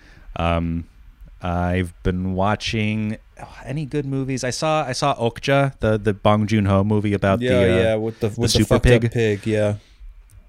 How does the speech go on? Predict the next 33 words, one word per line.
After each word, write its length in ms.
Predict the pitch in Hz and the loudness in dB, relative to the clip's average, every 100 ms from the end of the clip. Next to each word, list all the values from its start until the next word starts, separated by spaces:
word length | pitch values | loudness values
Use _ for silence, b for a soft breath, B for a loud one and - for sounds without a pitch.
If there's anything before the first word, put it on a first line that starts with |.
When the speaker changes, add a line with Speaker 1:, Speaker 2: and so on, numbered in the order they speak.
| _ - - - | _ -20 -12 0
Speaker 1:
Yeah, 240 | 165 98 - | 2 2 0
it 60 | 170 | -4
was 160 | 151 - | -2 0
fun. 340 | 92 92 92 - | 0 0 -2 -10
It's 120 | - | -2
got, 180 | 110 92 | 0 2
like, 200 | 101 - | 0 2
Paul 200 | 104 98 | 4 4
Dano 400 | 90 90 92 92 | 4 2 4 2
and, 300 | 87 90 87 - | 0 -2 -6 -6
and, 240 | 95 90 | -6 -2
uh, 300 | 87 87 85 87 - - - - - - - | 0 2 0 -4 -12 -20 -20 -20 -20 -20 -20
what's 200 | 107 90 | -14 -10
his 140 | 90 87 | -8 -4
name? 220 | 85 85 | -4 -4
Speaker 2:
Jake 280 | 87 104 90 | -4 -4 -2
Gyllenhaal, 540 | 104 101 101 104 107 - - - - | -2 0 0 -2 -4 -8 -20 -20 -12
Tilda 240 | - 101 101 | -4 -2 0
Swinton. 460 | 107 107 107 101 - - - | 0 0 0 -2 -10 -20 -12
Speaker 1:
Jake 200 | - 104 | 0 0
Gyllenhaal. 720 | - 98 95 95 92 90 87 92 - - | 0 -4 -4 -4 -2 -2 -4 -8 -16 -6
Yeah, 220 | 90 82 - - - | -2 -2 -6 -18 -18
yeah. 220 | 92 87 - - - - - - - - | -14 -14 -16 -20 -20 -20 -20 -20 -20 -10
Um, 500 | 87 82 80 80 85 _ - - | -6 -4 -4 -6 -12 _ -20 -14
Stephen 340 | - 104 92 90 | -6 -2 0 2
Speaker 2:
Do 40 | |
they 80 | 123 | 2
Speaker 1:
Nguyen. 120 | 87 | 2
Speaker 2:
fuck 180 | 127 123 | 0 -2
the 120 | 127 | -4
pig? 320 | - 127 123 110 | -4 -2 0 2
Speaker 1:
Uh, 320 | 107 110 113 139 | 6 6 6 4
yeah, 160 | 127 | 2